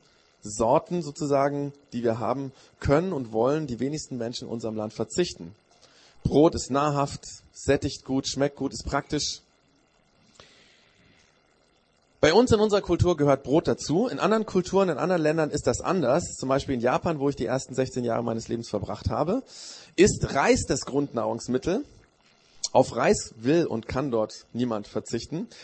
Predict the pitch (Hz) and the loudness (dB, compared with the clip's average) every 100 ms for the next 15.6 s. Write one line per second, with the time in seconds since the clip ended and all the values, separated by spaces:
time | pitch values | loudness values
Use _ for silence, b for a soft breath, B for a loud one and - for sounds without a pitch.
0 | B - 139 135 127 123 120 - 117 113 | B -6 -4 -4 -4 -4 -4 -2 0 0
1 | 120 120 113 107 131 131 120 120 110 113 | 0 0 0 0 0 0 -2 -2 0 0
2 | 107 - - 120 151 - - - b b | 0 2 6 8 8 6 0 -18 b b
3 | b b - 107 110 - - - 110 110 | b b 0 2 2 -2 -14 -6 -2 -2
4 | 104 104 104 135 113 117 - 113 110 123 | -4 -4 -2 0 0 0 0 -4 -4 -2
5 | 123 117 117 - 175 - 151 123 110 113 | 2 2 2 0 0 2 0 0 -2 -2
6 | - 110 123 110 107 - 110 - 127 139 | -2 2 2 0 -4 -4 -8 2 4 4
7 | 107 135 160 - 120 - _ 120 113 104 | 4 2 2 -2 -10 -12 _ 2 4 2
8 | 104 101 127 196 - B B B B B | 0 -2 -2 -2 -4 B B B B B
9 | 143 151 147 143 B B B B B _ | 6 8 6 0 B B B B B _
10 | _ - 165 190 143 190 262 233 - 190 | _ 4 8 10 10 8 6 4 4 4
11 | 190 190 175 - 175 233 185 165 190 202 | 4 0 -2 0 0 2 4 4 2 -2
12 | - 165 185 - 143 151 160 117 120 139 | -2 -2 0 0 2 2 2 0 0 0
13 | 135 117 135 156 143 127 120 120 120 - | -2 -2 -2 -2 -4 -2 -2 -2 -6 -6
14 | 107 113 117 117 113 107 117 117 101 95 | 0 0 2 0 0 2 0 -2 -6 -6
15 | 98 87 - 80 - - | -6 -8 -8 -12 -14 -20